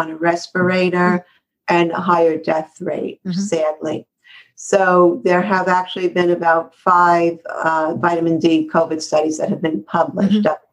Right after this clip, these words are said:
Speaker 1: to today's date.
Speaker 2: Right.
Speaker 1: So, um, I, I use the, uh, figure from the, um, Institute for Functional Medicine, which is
Speaker 2: Mm-hmm.
Speaker 1: sixty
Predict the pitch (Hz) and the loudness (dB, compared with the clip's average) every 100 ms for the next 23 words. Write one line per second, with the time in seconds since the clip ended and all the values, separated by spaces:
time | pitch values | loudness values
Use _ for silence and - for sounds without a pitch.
0 | - - - 170 165 156 156 - 135 113 | -8 -6 -4 -2 0 0 -2 -6 -6 -4
1 | 107 - - 202 170 - - _ - - | -6 -12 -8 -2 -2 -4 -12 _ -12 0
2 | 220 208 208 202 - 196 196 196 185 - | 4 4 4 2 0 2 2 2 -2 -8
3 | - _ _ _ _ _ _ - 240 277 | -20 _ _ _ _ _ _ 2 2 2
4 | 302 294 226 226 220 214 208 202 196 190 | -2 -4 -2 2 2 2 2 2 4 2
5 | 185 202 180 185 185 175 175 170 170 170 | 0 0 0 0 0 0 2 2 0 -2
6 | 165 165 165 156 - - _ _ 185 190 | 0 -2 -2 -6 -10 -12 _ _ -6 -4
7 | 220 190 175 175 180 175 170 165 160 165 | 0 0 -2 -2 -2 0 0 0 0 0
8 | 165 - 156 175 214 262 - 381 - - | -4 -6 -6 -2 -2 -2 -4 -6 -8 -2
9 | 190 175 170 | 2 4 2